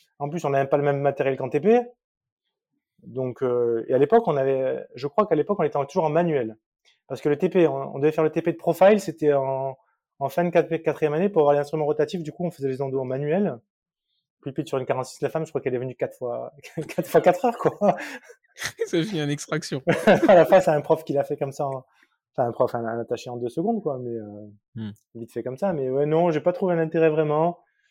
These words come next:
Speaker 1: Là, il fallait mettre la digue. Moi, j'étais comme, <laughs> j'étais, comme je le redis encore, comme petit très con, je voulais pas mettre la digue à la fac.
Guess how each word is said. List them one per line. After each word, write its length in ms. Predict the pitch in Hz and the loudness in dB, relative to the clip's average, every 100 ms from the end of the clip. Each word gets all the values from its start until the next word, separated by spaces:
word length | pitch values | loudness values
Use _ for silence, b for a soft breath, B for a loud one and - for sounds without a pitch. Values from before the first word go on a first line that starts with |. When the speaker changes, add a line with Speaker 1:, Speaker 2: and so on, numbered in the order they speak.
| _ _ - | _ _ 0
Speaker 1:
Là, 200 | 147 156 | 4 4
il 180 | 160 156 | 4 2
fallait 200 | 151 156 | 2 4
mettre 160 | 151 | 4
la 100 | 165 | 4
digue. 300 | 151 160 165 | 4 2 0
Moi, 180 | 156 156 | 2 0
j'étais 160 | 156 - | 0 0
comme, 160 | 151 | 0
<laughs> 20 | 147 | 0
j'étais, 340 | 143 185 170 | -2 2 2
comme 140 | 143 | 2
je 80 | 143 | -2
le 60 | 139 | 0
redis 220 | 143 143 | 2 2
encore, 240 | 139 151 | 0 -2
comme 100 | - | -4
petit 120 | 139 - | -14 -10
très 120 | 151 | -4
con, 140 | 165 | -2
je 60 | 139 | -2
voulais 140 | 139 | -2
pas 100 | - | -4
mettre 160 | 156 156 | -4 -4
la 60 | |
digue 160 | 139 139 | -4 -6
à 40 | 127 | -8
la 60 | |
fac. 200 | - 139 | -6 -8